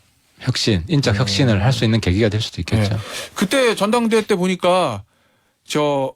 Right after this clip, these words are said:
Speaker 2: 그 송영길 당시 됐던 당대표 됐던 송영길 당시 의원은 이재명 당시 경기도지사가 좀 가까운 편이고,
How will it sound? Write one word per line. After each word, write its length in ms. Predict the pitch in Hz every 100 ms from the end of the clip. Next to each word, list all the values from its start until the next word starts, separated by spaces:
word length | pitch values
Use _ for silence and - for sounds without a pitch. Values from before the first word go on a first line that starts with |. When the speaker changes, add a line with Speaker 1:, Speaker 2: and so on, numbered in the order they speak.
| -
Speaker 2:
그 580 | - 143 139 135 127 123 _ _ _ _
송영길 400 | - 233 233 190
당시 220 | 156 143 147
됐던 200 | 139 139
당대표 540 | - 131 139 143 110
됐던 420 | 107 123 127 127 160
송영길 540 | 196 190 175 160 160
당시 300 | 139 120 123
의원은 760 | 135 120 123 127 156 175 180 180 - - - -
이재명 500 | 147 196 180 131 110 _ _ _ _ _ _
당시 240 | - 156 156
경기도지사가 460 | 147 139 127 131
좀 120 | 123 135
가까운 360 | - - 127
편이고, 460 | 113 110 104 104